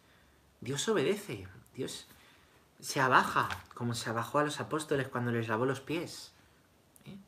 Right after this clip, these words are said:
Se abaja. Aunque uno sea un mal sacerdote, aunque uno sea, cuando uno invoca, pone las manos, por eso, pues, es tan importante nuestra vida con Él, nuestra vida con Él,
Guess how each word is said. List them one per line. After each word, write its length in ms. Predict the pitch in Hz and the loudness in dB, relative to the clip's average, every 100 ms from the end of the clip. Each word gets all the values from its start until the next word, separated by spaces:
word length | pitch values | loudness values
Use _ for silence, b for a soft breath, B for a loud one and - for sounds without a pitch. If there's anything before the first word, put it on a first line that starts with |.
| b b b _ | b b b _
Se 140 | - | -4
abaja. 520 | 117 160 - 110 95 B B B B B - | 0 0 0 -6 -6 B B B B B -8
Aunque 340 | 127 127 127 | -4 0 2
uno 180 | 151 196 | 2 0
sea 200 | 196 185 | 2 0
un 100 | 156 | 2
mal 140 | 160 | 0
sacerdote, 680 | 175 185 - 120 180 135 104 | -2 -6 -2 0 0 -2 -6
aunque 200 | 110 117 | -6 -4
uno 120 | 147 | -4
sea, 400 | 196 180 151 151 - - B B B B _ _ _ _ _ _ _ - | -4 -2 -4 -4 -8 -12 B B B B _ _ _ _ _ _ _ -8
cuando 260 | 120 117 | -4 -2
uno 120 | 139 170 | -2 -2
invoca, 460 | 139 147 156 139 | 0 0 0 -2
pone 180 | 139 175 | 0 0
las 200 | 160 120 | 0 0
manos, 420 | 117 107 107 - - - _ - | 0 0 -2 -6 -12 -20 _ -20
por 120 | - | -14
eso, 500 | 113 113 123 113 101 - - | -12 -6 -2 -2 -4 -10 -18
pues, 240 | - 98 - | -16 -14 -12
es 200 | 107 - _ | -14 -16 _
tan 160 | - 123 | -6 -4
importante 580 | 127 113 101 95 104 139 | -4 -6 -8 -10 -10 -8
nuestra 380 | 113 - 104 | -8 -10 -10
vida 240 | 95 113 98 | -6 -6 -4
con 140 | 98 | -6
Él, 260 | 98 143 - - | -4 -4 -8 -18
nuestra 260 | 117 - 98 | -18 -10 -8
vida 220 | 101 101 | -6 -8
con 140 | 98 98 | -8 -8
Él, 180 | 135 | -8